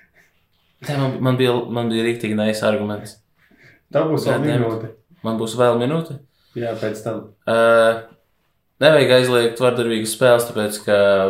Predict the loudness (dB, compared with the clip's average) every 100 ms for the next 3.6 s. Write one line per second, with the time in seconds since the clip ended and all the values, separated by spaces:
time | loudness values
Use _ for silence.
0 | -4 -12 _ -10 -4 -2 -2 -4 -2 -2
1 | -2 -2 -2 -2 -8 -6 -4 -6 -8 -12
2 | -14 -16 -20 _ _ _ _ _ -8 -8
3 | -4 0 2 0 0 -2